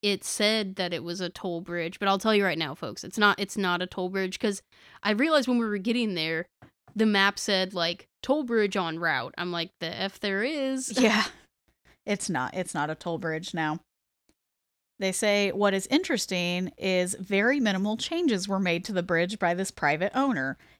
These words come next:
Speaker 2: Yeah. The railroad ties were left in place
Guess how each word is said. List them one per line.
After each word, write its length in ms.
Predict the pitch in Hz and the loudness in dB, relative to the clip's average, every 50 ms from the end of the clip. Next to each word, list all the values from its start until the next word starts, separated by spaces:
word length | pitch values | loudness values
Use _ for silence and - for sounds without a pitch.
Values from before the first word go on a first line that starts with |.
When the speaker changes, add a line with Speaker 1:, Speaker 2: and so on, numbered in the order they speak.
| _ | _
Speaker 2:
Yeah. 380 | - 165 208 233 233 180 139 143 - _ _ _ _ _ - - - - _ | -4 0 2 2 2 2 0 -6 -14 _ _ _ _ _ -20 -20 -20 -18 _
The 140 | - 214 196 | 0 0 0
railroad 580 | 180 196 226 269 339 349 262 202 180 180 175 - | 2 4 4 4 4 4 4 2 2 2 0 -2
ties 440 | - - 175 175 175 185 190 - | 0 2 2 4 4 2 0 -2
were 140 | - 190 180 | -2 -2 -2
left 340 | 170 180 190 233 262 - - | 0 2 2 2 2 -2 -6
in 220 | - 233 233 220 208 | -2 -2 0 0 -2
place 560 | - - 240 262 247 180 170 175 - - - | -2 -2 -2 -2 -2 -2 -4 -4 -4 -4 -4